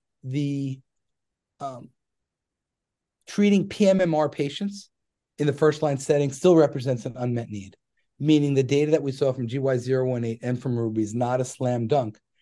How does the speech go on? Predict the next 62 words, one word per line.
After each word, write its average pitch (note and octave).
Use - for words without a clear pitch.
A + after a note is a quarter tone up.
that A#2
that's B2
gonna B2+
be, A2+
um, A2
the A#2
best B2+
treatment A2
for A#2+
those G#2+
patients. -
Again, D#3+
D D#3+
M E3+
M E3
R, D#3+
uh, A#2
hazard D3
ratios C#3+
unlike C#3
we've C3
ever B2+
seen, A#2+
zero A#2+
point A#2+
two A#2+
eight A#2
and A2
zero A2+
point G#2+
three, A2+
zero B2+
point A#2
three A#2+
oh. C3
But D3
in C#3
the B2+
P G#3
M G#3
M D#3+
R C#3+
setting, A2+
and A#2+
a B2
lot C3+
of D#3
those D#3
are D3+
gonna D3
be C#3
low-grade D#3
tumors, D#3
um, B2
with B2+
th-, B2
th-, C3+
there's C3+
still C#3+
room B2
for A2+
improvement. G#2